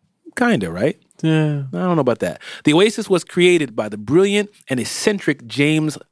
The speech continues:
Speaker 1: Halliday. Am I saying that right?
Speaker 2: Yeah, that's right.
Speaker 1: Who left the, his immense fortune and total control of the Oasis to the winner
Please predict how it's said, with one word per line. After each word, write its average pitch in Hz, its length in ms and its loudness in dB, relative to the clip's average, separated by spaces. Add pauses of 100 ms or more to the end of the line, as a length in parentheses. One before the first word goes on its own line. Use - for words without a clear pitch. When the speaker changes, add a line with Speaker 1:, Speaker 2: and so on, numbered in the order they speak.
(140)
Speaker 1:
Halliday. 180 680 0 (580)
Am 131 60 2
I 135 40 0
saying 170 200 2
that 165 60 -2
right? 180 180 4
Speaker 2:
Yeah, 104 180 2
that's 113 220 -8
right. 123 140 -12 (260)
Speaker 1:
Who 170 100 2
left 190 360 2 (160)
the, 156 260 -6
his 156 240 2
immense 151 340 0
fortune 170 560 -2
and 107 160 -8
total 240 320 2
control 175 460 2
of 131 80 0
the 127 80 0
Oasis 127 480 0
to - 140 -2
the 104 80 -2
winner 190 440 2